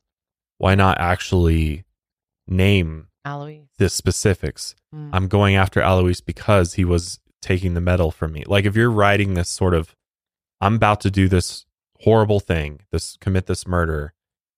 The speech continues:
Speaker 1: and you're writing a letter to your mom, who you're clearly close with,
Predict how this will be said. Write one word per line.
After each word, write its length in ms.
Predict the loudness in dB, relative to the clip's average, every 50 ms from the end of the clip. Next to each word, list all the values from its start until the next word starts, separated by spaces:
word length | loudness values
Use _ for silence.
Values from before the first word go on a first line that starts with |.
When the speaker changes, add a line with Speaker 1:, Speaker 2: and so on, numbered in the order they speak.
| _ _ _ -6
Speaker 1:
and 120 | -2 0
you're 100 | 0 2
writing 260 | 4 4 4 4 4 4
a 40 | 2
letter 240 | 2 2 2 0
to 160 | -2 -2 -4 -4
your 100 | -4 -2
mom, 500 | -2 -2 -2 -2 -2 -4 -6 -10 -14 _ _ _ _ _ _ _ _ _ _ -2
who 80 | 0 0
you're 140 | 0 0
clearly 360 | -2 -4 -4 -2 0 0 -2 -4
close 380 | -2 -2 -2 -2 -2 -2 -4
with, 280 | -6 -6 -6 -8 -10